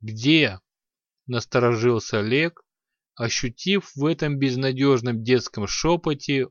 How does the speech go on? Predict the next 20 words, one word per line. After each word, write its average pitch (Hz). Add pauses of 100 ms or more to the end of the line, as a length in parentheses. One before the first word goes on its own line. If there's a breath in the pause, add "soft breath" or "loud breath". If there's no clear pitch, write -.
(120)
отзвук 151
какой-то 127
беды. 110 (800)
«Не 143
знаю». 143 (800)
Ребенок 131
заревел 123
уже 127
в 117
голос. 104 (720)
Юноша 165
решительно 139
подхватил 127
его 110
на 123
руки, 143 (640)
укутал 131
плащом 123
дрожащее 113
тельце 151